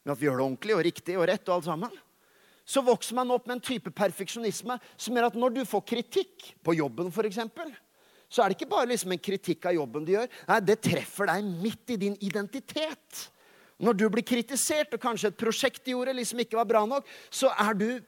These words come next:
brutt på innsiden, fordi dette går på den du er. Og jeg tror evangeliet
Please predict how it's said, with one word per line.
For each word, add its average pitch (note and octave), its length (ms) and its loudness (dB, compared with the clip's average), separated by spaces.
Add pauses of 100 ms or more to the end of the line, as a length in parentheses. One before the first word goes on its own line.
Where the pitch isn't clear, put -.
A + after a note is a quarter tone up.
(120)
brutt A#3+ 540 -2
på D4 100 -4
innsiden, A#3 560 -2
fordi A#3 240 -4
dette A#3+ 240 0
går F#3 160 4
på A3+ 140 -4
den A3 160 0
du C#4 100 -2
er. E4 240 0 (880)
Og B2+ 80 -8
jeg D3+ 220 -6
tror D3 160 -2
evangeliet A#2+ 720 -6